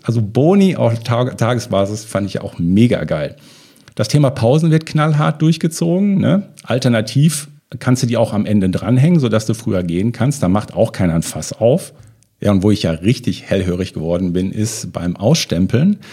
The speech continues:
musst du automatisch den Arbeitgeber bewerten. Das heißt, hier werden Sachen abgefragt, wie zum Beispiel, äh, wie gut ist die Anbindung? Wie kommt man dahin? Äh, dann das nächste Thema, also das war ja noch harmlos. Und dann aber,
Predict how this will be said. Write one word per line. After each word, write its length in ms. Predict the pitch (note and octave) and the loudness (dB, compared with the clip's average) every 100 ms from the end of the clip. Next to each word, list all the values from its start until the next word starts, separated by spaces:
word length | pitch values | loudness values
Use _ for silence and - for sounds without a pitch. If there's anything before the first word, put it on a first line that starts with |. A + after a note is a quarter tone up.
| - - | -20 -4
musst 180 | G#2+ A2 | -2 -2
du 120 | A#2+ - | -4 -2
automatisch 1000 | A2 D3 C#3+ G#2+ G2+ C3 - B2 - - | -2 2 2 2 2 0 0 -2 -2 -4
den 180 | G2+ | -4
Arbeitgeber 800 | - G2 G2+ G2+ - G2 G#2 G2+ F#2+ | -4 -4 -2 -4 -4 -2 -2 -2 -2
bewerten. 680 | F#2+ E2+ F2 F2 - - - - - - - | -2 0 2 0 -4 -12 -14 -20 -20 -20 -18
Das 120 | - | -8
heißt, 160 | G2+ A2 | -4 -2
hier 240 | - C3+ | 0 2
werden 300 | A2+ A#2+ C3 | 2 2 2
Sachen 360 | F#2 A2 - B2 | 2 0 0 -2
abgefragt, 760 | G#2 G#2+ G#2 - - G2 A2+ - | -2 -4 -4 -4 -4 -4 -4 -6
wie 420 | G#2+ A#2+ C#3+ C#3+ - - | -4 -2 -2 -4 -10 -18
zum 200 | - B2+ | -4 2
Beispiel, 540 | G#2+ A2+ - A2+ A2+ A2+ | 2 2 0 0 2 0
äh, 260 | G#2+ G#2 | 0 0
wie 80 | G#2+ | 0
gut 180 | B2+ C3 | 0 -2
ist 100 | - | -4
die 80 | - | -2
Anbindung? 440 | G2+ F2+ E2 - - - | 2 2 0 -4 -10 -6
Wie 80 | - | -2
kommt 200 | A2 B2+ | 0 0
man 140 | A2 G#2 | 0 0
dahin? 340 | F2+ F2 D#2+ - - - _ | 0 -2 -8 -12 -20 -20 _
Äh, 240 | G#2+ G2+ | -2 -2
dann 160 | G2 G#2+ | 2 2
das 160 | A2+ A2+ | 2 2
nächste 300 | A#2 B2 A#2+ | 0 0 -2
Thema, 580 | B2 A#2 A#2 A#2 A2+ - | 0 4 4 4 0 -2
also 200 | F2+ F#2 | -2 -2
das 160 | F2 | -2
war 80 | F2 | -2
ja 20 | |
noch 140 | F2+ E2+ | 0 2
harmlos. 460 | G#2 F2+ D#2 D#2 | 2 2 0 -6
Und 140 | - G2 | -6 -2
dann 160 | G2+ | -2
aber, 260 | G2+ G2 G2 | 0 -2 -4